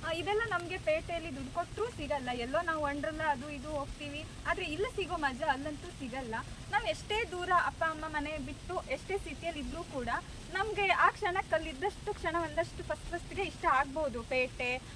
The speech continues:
ಆ, ಒಂದಷ್ಟು ರೆಸ್ಟೋರೆಂಟ್‌ಗಳು, ರೆಸಾರ್ಟ್‌ಗಳು. ಆದ್ರೆ ಒಂದಿನ ಮಾತ್ರ ಅನ್ಸೋದು ನಮ್ ಮನೆಗೆ ಹೋಗ್ಬೇಕು, ನಮ್ ಊರಿಗೆ ಹೋಗ್ಬೇಕು, ನಮ್ ಊರವ್ರ ಜೊತೆನೇ ಮಾತಾಡ್ಬೇಕು ಅಂತಾನೆ ಅನ್ಸುತ್ತೆ.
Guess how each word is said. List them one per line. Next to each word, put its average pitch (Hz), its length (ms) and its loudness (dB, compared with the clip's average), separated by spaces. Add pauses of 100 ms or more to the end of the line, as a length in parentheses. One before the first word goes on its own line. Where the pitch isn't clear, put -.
(140)
ಆ, 262 120 4
ಒಂದಷ್ಟು 269 340 2
ರೆಸ್ಟೋರೆಂಟ್‌ಗಳು, 269 760 2
ರೆಸಾರ್ಟ್‌ಗಳು. 262 720 0 (220)
ಆದ್ರೆ 427 260 6
ಒಂದಿನ 403 480 4
ಮಾತ್ರ 381 300 4
ಅನ್ಸೋದು 330 600 2 (200)
ನಮ್ 339 200 4
ಮನೆಗೆ 370 300 6
ಹೋಗ್ಬೇಕು, 302 540 2
ನಮ್ 294 180 -2
ಊರಿಗೆ 339 360 2
ಹೋಗ್ಬೇಕು, 262 540 0
ನಮ್ 277 200 2
ಊರವ್ರ 349 320 0
ಜೊತೆನೇ 320 340 0
ಮಾತಾಡ್ಬೇಕು 294 640 0
ಅಂತಾನೆ 302 320 -2
ಅನ್ಸುತ್ತೆ. 269 680 -2